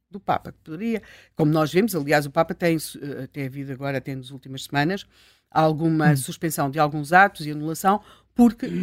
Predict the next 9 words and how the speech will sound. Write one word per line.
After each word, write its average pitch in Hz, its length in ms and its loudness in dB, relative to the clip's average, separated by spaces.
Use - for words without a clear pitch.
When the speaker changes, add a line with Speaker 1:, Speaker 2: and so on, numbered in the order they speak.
Speaker 1:
eh, 202 680 -4
ele, 160 240 2
t-, - 140 -20
pronto, 269 440 -6
te-, 147 340 0
teve 156 220 -2
uma 143 60 -2
infecção 135 340 -6
pulmonar, 220 680 4